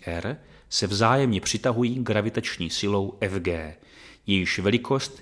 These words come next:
je dána Newtonovým gravitačním zákonem. Newtonův gravitační zákon. F G rovná se velké G krát M jedna krát M dva děleno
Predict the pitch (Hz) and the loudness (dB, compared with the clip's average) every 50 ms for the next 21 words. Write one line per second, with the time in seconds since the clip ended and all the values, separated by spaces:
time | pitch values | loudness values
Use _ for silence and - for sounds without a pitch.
0 | - - - 110 104 104 104 107 113 110 98 92 95 101 104 104 - 127 113 113 | -12 -4 -2 0 2 2 2 2 2 2 0 2 0 0 -2 -2 -2 -2 0 0
1 | 117 117 110 107 98 92 101 - - 92 - - - 101 98 90 90 82 82 82 | 0 0 0 0 0 -2 -2 -4 -4 -4 -4 -4 -2 -2 -2 0 -2 -2 -4 -6
2 | - - 90 80 76 73 - 76 82 - _ _ - _ _ _ - - - - | -6 -6 -6 -6 -8 -10 -14 -18 -20 -20 _ _ -20 _ _ _ -20 -20 -20 -20
3 | - - - _ - - - 110 127 131 - 156 160 147 127 123 127 120 117 117 | -20 -20 -20 _ -10 0 4 6 6 6 4 2 0 0 2 2 2 2 2 0
4 | 117 - - - 117 113 101 95 87 85 85 - - - 76 73 73 80 82 - | -2 -4 -2 -2 -2 0 0 0 0 -2 -4 -8 -12 -14 -16 -16 -16 -16 -20 -20
5 | _ _ _ _ _ _ _ _ - _ _ _ _ _ _ - 101 92 95 87 | _ _ _ _ _ _ _ _ -20 _ _ _ _ _ _ -4 -2 -2 -2 0
6 | - 98 87 82 82 87 110 135 147 - - 110 110 104 101 104 104 98 92 - | 2 2 2 2 -2 -6 -8 -10 -10 -4 0 2 2 4 4 2 2 2 2 2
7 | - 92 90 92 101 98 95 - - 87 85 85 85 85 87 85 82 85 110 120 | 0 2 2 2 2 2 2 0 -2 -4 -4 -2 -2 0 0 0 0 -2 -6 -6
8 | - - 95 90 87 85 - - - - 110 98 92 90 90 90 92 104 104 117 | -4 -2 0 0 0 -2 -4 -4 -2 0 0 2 2 2 2 0 0 -2 -4 -4
9 | 123 127 - - 104 98 90 87 - - - 104 90 85 85 87 87 92 98 123 | -4 -6 -4 -2 0 0 0 -2 -4 -6 -4 -4 -2 -2 -2 0 2 2 2 0
10 | 147 151 117 104 101 101 95 90 90 | -2 -4 -2 0 0 2 0 0 -2